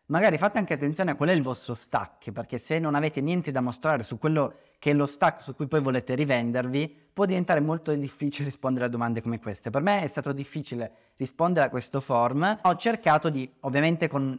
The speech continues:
assoluta onestà, non mi sono inventato niente, di arrivare a proporgli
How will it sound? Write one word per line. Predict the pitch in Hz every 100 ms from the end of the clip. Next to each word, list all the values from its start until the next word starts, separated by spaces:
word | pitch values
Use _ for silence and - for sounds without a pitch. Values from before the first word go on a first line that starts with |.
| _
assoluta | 151 170 - 151 139 117
onestà, | 110 110 - 101
non | 104 131
mi | 123
sono | 120
inventato | 120 117 131 269
niente, | 165 135 147
di | 147
arrivare | 185 170 113 120
a | 139
proporgli | 165 - 113 110 117 127 123 -